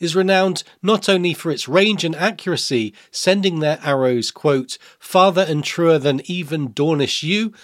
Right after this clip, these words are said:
but also for their difficulty, being taller and harder to draw than a typical Westerosi longbow.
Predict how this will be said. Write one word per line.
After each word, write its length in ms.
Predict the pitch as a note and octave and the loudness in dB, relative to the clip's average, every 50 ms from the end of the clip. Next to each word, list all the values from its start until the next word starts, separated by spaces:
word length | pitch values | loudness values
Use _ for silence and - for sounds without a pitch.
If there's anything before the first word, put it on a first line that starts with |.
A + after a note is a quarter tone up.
| - - _ _ _ _ | -20 -20 _ _ _ _
but 160 | - F#3+ G3 G3 - | -4 -4 -4 -2 -2
also 400 | G#3+ A#3+ B3 - - - F3+ D3+ | -2 0 0 0 0 0 -2 -2
for 160 | - - D3+ | -2 -4 0
their 140 | C3+ C3+ B2 | 0 0 0
difficulty, 920 | A2+ A2+ G#3+ A#3 A3+ C4 B3 - - D#3+ C#3 B2 - - A#2+ A2+ G#2+ G#2+ | 0 0 -2 -2 0 0 -4 -2 -2 -4 -4 -4 -4 -4 -4 -4 -4 -10
being 400 | G2 _ - D#3 D#3+ D#3 D3+ - | -14 _ -4 -2 -2 -2 -4 -6
taller 480 | - - - - A#3 A#3+ A#3+ A#3 A#3 G3 | -8 -10 -8 -6 -4 -2 -2 -2 -2 0
and 140 | G3 F#3 D3 | -2 -4 -4
harder 380 | - - E3 E3 E3 D#3 D#3+ | -4 -2 -2 -2 0 -2 -4
to 120 | - - D#3+ | -4 -6 -8
draw 460 | B2 - B2 B2+ B2 A2+ G#2+ G#2+ - - - - _ - | -8 -4 -2 0 0 0 0 -2 -4 -8 -20 -20 _ -6
than 140 | E3+ E3 | -2 0
a 80 | F#3+ F#3+ | 0 0
typical 680 | F#3+ - - - C4 B3+ - E3+ - - A#2+ G#2 G2 F#2 | -2 -4 -8 -8 -8 -6 -6 -10 -8 -6 -8 -8 -8 -6
Westerosi 760 | A2+ G#2+ - - - A2 F#2+ G#2+ A#2+ A#2+ G2+ - - A2 | -6 -6 -6 -6 -8 -8 -4 -2 -2 -2 -2 -4 -6 -8
longbow. 540 | G2 G2 A#2+ E3+ G#3 G3+ D3 - F#2 D2+ - | -6 -4 -2 -2 -2 -4 -6 -8 -12 -12 -12